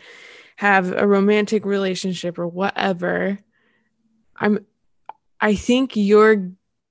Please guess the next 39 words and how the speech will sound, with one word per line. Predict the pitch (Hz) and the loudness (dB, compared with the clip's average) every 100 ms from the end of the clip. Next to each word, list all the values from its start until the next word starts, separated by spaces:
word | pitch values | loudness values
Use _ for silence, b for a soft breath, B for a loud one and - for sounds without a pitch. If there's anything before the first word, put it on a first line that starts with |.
| _ - | _ 0
good | 233 220 190 185 190 196 _ - | 2 4 2 0 -2 -4 _ -4
is | 202 180 | -4 -4
better | 175 185 185 185 | -6 -6 -4 -6
than | 180 180 180 | -8 -8 -6
what | 185 | -4
I | 190 196 | -4 -6
think | - - - | -10 -12 -12
is | - | -14
good. | - 82 - - - | -10 -8 -8 -12 -4
And | 214 202 | -2 0
so | 202 | 2
I'm | 208 196 | 2 2
just | 196 208 - | 0 0 -2
gonna | 208 202 | -2 -2
try | 196 196 185 | -2 -4 -4
and, | 180 180 | -6 -6
like, | 202 185 - - _ - | -8 -10 -12 -20 _ 0
I'll | 214 202 | 2 6
give | 233 247 | 6 8
this | 226 214 - | 6 4 0
a | 185 | -8
shot. | - 190 - - - B B B B | -4 -4 -4 -8 -10 B B B B
And | 220 226 | -2 0
so, | 233 226 214 202 - - | 2 4 4 2 -2 0
um, | 220 196 180 185 220 | 0 0 -2 -4 -2
you | 233 | 2
know, | 226 | 4
I | 226 | 4
had | 247 214 | 2 2
dated | 220 214 214 | 2 4 2
a | 220 | 0
few | - 220 214 208 196 190 | -4 -6 -4 -4 -4 -6
of | 190 | -6
my | 185 | -8
friends | 185 254 262 254 247 | -8 -6 -6 -6 -8
who | 240 | -8
were | 226 | -6
guys | 208 202 208 208 196 | -8 -8 -8 -10 -12
and | 190 190 | -12 -14